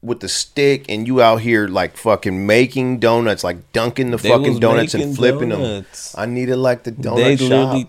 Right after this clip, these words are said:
Speaker 2: took one off the, last time we went, they took one off the rotator and just handed it to me.
Speaker 1: It
Speaker 2: That
Speaker 1: was a
Speaker 2: shit was
Speaker 1: conveyor belt,
Speaker 2: That
Speaker 1: G.
Speaker 2: shit was hot.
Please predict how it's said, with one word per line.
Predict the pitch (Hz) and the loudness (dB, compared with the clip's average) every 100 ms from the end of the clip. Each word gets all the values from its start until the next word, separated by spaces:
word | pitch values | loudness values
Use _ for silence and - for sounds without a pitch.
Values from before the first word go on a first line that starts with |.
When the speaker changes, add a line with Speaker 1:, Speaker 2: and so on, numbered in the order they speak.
| - | -8
Speaker 2:
took | - 123 - - | -4 -4 -6 -16
one | 98 110 113 | -8 -4 -4
off | 76 110 113 - | -2 -2 -2 -6
the, | - 92 | -10 -10
last | - 95 110 - | -8 -6 -4 -4
time | 120 107 | -8 -6
we | 101 | -8
went, | 95 92 | -8 -10
they | 92 95 | -10 -10
took | - - 95 - | -8 -8 -8 -10
one | 101 | -10
off | 80 85 - | -8 -10 -10
the | 73 | -14
rotator | 65 64 85 - - 62 | -12 -12 -12 -12 -16 -14
and | 65 | -18
just | - - - | -20 -20 -20
handed | - - 64 57 50 | -20 -20 -18 -18 -20
it | - | -20
to | _ | _
me. | 58 120 | -10 -6
Speaker 1:
It | |
Speaker 2:
That | 135 | -2
Speaker 1:
was | 131 135 | -2 0
a | |
Speaker 2:
shit | 101 | -2
was | 95 123 113 - | 0 -2 -4 -2
Speaker 1:
conveyor | 135 165 160 123 | -2 0 -2 -4
belt, | 113 107 101 - 101 | -2 -4 -4 -8 -4
Speaker 2:
That | 104 | 0
Speaker 1:
G. | 123 139 | 0 0
Speaker 2:
shit | 98 | -2
was | 78 73 - | -4 -12 -16
hot. | - - 113 104 107 - - | -18 -10 -4 -2 -2 -4 -8